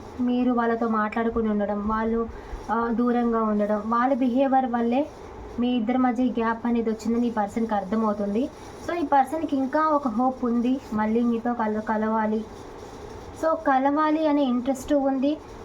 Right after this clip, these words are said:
కలిస్తే ఎలా ఉంటుంది అన్న ఆలోచన ఉంది, ఒక హోప్ కూడా ఉంది. ఈ పర్సన్కి అయితే తప్పు తనదే అని అయితే అర్థమైంది. So, రిలేషన్ని చాలా స్లోగా మళ్ళీ కంటిన్యూ చేయాలనే థాట్‌లో ఉన్నారు.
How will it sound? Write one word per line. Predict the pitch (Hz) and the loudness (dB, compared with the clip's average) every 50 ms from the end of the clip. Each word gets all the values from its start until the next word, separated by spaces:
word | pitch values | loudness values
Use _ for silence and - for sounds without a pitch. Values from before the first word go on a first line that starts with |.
| - - - | -8 -4 -2
కలిస్తే | 254 254 269 269 254 - - - 302 302 302 302 302 | 0 2 2 0 0 -2 -2 0 2 4 4 4 2
ఎలా | 294 277 254 247 254 262 262 | 2 2 2 2 4 4 4
ఉంటుంది | 269 262 262 262 262 277 262 254 262 262 | 4 4 2 2 2 2 2 2 2 2
అన్న | 247 240 240 | 2 0 0
ఆలోచన | 233 220 214 214 226 233 233 233 - 254 240 247 | 0 0 0 0 0 0 0 0 0 0 0 0
ఉంది, | 240 233 233 233 233 269 269 | 0 0 0 0 0 0 0
ఒక | 254 247 247 | -2 0 -2
హోప్ | 247 220 - 247 254 262 262 - - | -2 -2 0 0 0 0 -2 -2 0
కూడా | 285 277 269 277 269 | 0 2 2 2 2
ఉంది. | 254 240 240 226 262 285 - - - - - - - - - | 2 0 0 0 -2 -2 -4 -6 -16 -16 -16 -16 -14 -8 -6
ఈ | 254 | -4
పర్సన్కి | 247 - 262 262 254 302 311 311 294 320 | 0 2 0 0 2 0 -2 -2 0 0
అయితే | 302 294 311 | 2 2 0
తప్పు | 302 - 269 254 - - 285 | 0 0 -2 -2 0 0 -2
తనదే | 285 285 262 240 240 247 240 277 | 0 0 0 0 0 0 2 4
అని | 269 262 247 254 | 4 4 4 2
అయితే | 247 247 254 240 | 0 0 0 0
అర్థమైంది. | 226 202 190 208 220 233 226 214 202 196 208 233 247 - - - - - - - - - - - - - | -2 -2 -2 -2 0 0 0 0 -2 -2 -2 -4 -4 -4 -12 -16 -16 -14 -14 -14 -14 -14 -14 -10 -2 0
So, | 285 269 | 2 2
రిలేషన్ని | 254 262 247 233 247 277 294 294 294 302 285 285 294 294 | 2 2 2 4 4 4 4 4 2 2 4 4 4 4
చాలా | 285 285 262 247 247 240 | 2 2 2 2 2 0
స్లోగా | 240 - 233 226 226 233 240 233 254 262 262 | -2 0 0 2 2 2 2 4 4 4 4
మళ్ళీ | 247 240 226 226 233 247 | 4 2 0 2 0 0
కంటిన్యూ | 240 247 226 214 214 - 226 247 247 | 0 0 0 -2 0 0 0 0 0
చేయాలనే | 247 247 254 240 233 226 226 226 226 226 | 0 0 0 0 2 2 2 0 0 -2
థాట్‌లో | 226 226 208 202 208 214 - - 240 233 | 0 -2 0 0 0 -2 -2 -2 0 0
ఉన్నారు. | 226 220 208 208 208 214 269 | 0 0 0 0 0 0 -2